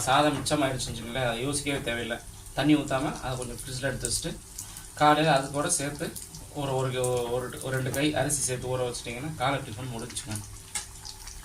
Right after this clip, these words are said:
So, இந்த மாதிரி இனிமேல் இதையும் பண்ண ஆரம்பிச்சிடுங்க. ஏன்னா, இது சாப்பாடு வேஸ்ட் ஆகி கீழே போடாத வடகம் போடலாமா, அப்பளம் போடலாமான்னு ஒரு ஆப்ஷனோட வச்சு பண்றதுக்கு இது ஒரு நல்ல ஒரு பெஸ்ட்டான ஐடியா.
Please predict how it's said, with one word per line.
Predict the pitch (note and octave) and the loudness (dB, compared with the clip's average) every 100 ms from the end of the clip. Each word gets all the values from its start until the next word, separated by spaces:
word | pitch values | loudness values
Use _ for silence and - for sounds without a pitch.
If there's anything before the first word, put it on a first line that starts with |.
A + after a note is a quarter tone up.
| - | -10
So, | C3+ | -8
இந்த | B2+ C3 | -4 -2
மாதிரி | C3 | -2
இனிமேல் | B2+ C3 B2+ | -2 -2 -2
இதையும் | C3 B2 | -2 -4
பண்ண | B2 B2+ | -2 -2
ஆரம்பிச்சிடுங்க. | A#2+ A2+ A2 C3 D3+ - - - - - - - - - - - - - - - - - - - - - - - - C3+ | -2 -6 -6 -6 -6 -8 -12 -14 -16 -16 -16 -16 -14 -14 -16 -16 -16 -14 -14 -14 -14 -16 -16 -16 -16 -14 -12 -12 -10 -6
ஏன்னா, | C3+ C3+ | -4 -4
இது | C3+ C3 | -2 0
சாப்பாடு | C3 C3 C3+ C3 | 0 0 0 0
வேஸ்ட் | C#3 - C3 | 0 0 0
ஆகி | B2+ A#2+ | 0 -4
கீழே | C#3+ C#3 C3 | -4 -4 -2
போடாத | B2+ B2 | -2 2
வடகம் | B2 C3 B2+ | 4 2 2
போடலாமா, | B2 B2 B2+ | -2 -2 -2
அப்பளம் | B2 B2+ B2 A#2+ B2 | -4 -4 -6 -6 -6
போடலாமான்னு | A#2+ A#2+ A#2+ A#2+ A#2+ | -6 -4 -6 -6 -4
ஒரு | A#2 | -4
ஆப்ஷனோட | A#2+ A#2+ A#2+ A#2+ A#2+ | -4 -6 -6 -6 -6
வச்சு | A2+ - | -8 -12
பண்றதுக்கு | A2+ A2 G2+ - D#3 - - - - - - | -10 -8 -8 -10 -12 -12 -16 -16 -16 -12 -2
இது | D3+ | 0
ஒரு | C3 | 2
நல்ல | C3 C3 B2 | 0 2 0
ஒரு | A2 | 0
பெஸ்ட்டான | A#2+ - B2 A#2+ | -4 -2 -2 -4
ஐடியா. | A2+ A2+ | -6 -8